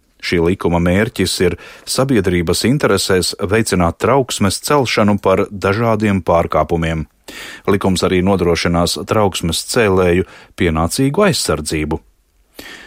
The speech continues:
Saeima galīgajā lasījumā šodien pieņēma grozījumus valsts fondēto pensiju likumā. Šie grozījumi paredz, ka iedzīvotāji varēs mantot otrajā pensiju līmenī uzkrāto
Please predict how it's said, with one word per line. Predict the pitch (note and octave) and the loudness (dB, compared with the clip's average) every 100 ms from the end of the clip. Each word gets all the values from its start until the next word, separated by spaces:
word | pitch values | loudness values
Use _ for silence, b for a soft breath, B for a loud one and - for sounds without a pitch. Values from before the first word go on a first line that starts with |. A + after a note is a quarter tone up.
| B B | B B
Saeima | - G3+ F#3 E3+ | 0 2 4 4
galīgajā | F#3 F#3+ D3 D3+ D#3 | 4 4 4 2 2
lasījumā | F3+ F3 C#3+ C#3 C3+ | 2 0 2 4 2
šodien | A#2+ D3+ C3+ C3 | 2 0 0 0
pieņēma | C#3 D3 B2+ A#2+ A#2 | 0 2 4 4 2
grozījumus | A#2+ C#3+ D#3 C3 A#2 A2 - - G#2 | 2 2 2 2 2 2 0 -6 -8
valsts | F#2 A#2 C#3 - - G2 | 0 0 0 -4 -6 -6
fondēto | - F#2+ B2+ C#3+ A#2 C3+ C3 | 0 0 2 2 0 2 0
pensiju | - F#3 D3+ - E2+ E2 | 2 2 0 -2 -2 0
likumā. | F2 - E2 D#2+ D2+ _ _ - | -2 0 0 0 -2 _ _ -6
Šie | D#3 | -2
grozījumi | C#3 F3+ G3 D#3+ A#2 A#2 | 2 2 4 2 2 2
paredz, | E3+ D#3+ G#2+ | 2 2 0
ka | - G2 | 0 0
iedzīvotāji | A2+ E3 A#2+ G2+ F#2+ - F2+ E2+ D#2+ | 2 -2 0 0 0 2 0 2 0
varēs | G2+ G#2+ E2+ - E2 | 0 2 0 -2 -4
mantot | F2+ F2+ C3+ - A2+ F2 B B B F#2 | 0 2 2 2 0 0 B B B 0
otrajā | F#2 G2+ D3+ C#3+ G#2+ | 0 2 0 2 0
pensiju | F#2+ F#2 F#2 B2+ G#2+ E2+ | 0 -2 -2 0 0 2
līmenī | F2 F2+ F2 F2+ E2+ - | 2 0 0 0 -2 -6
uzkrāto | F2+ E2 - D#2 D#2+ E2+ | -4 -4 -2 -2 0 0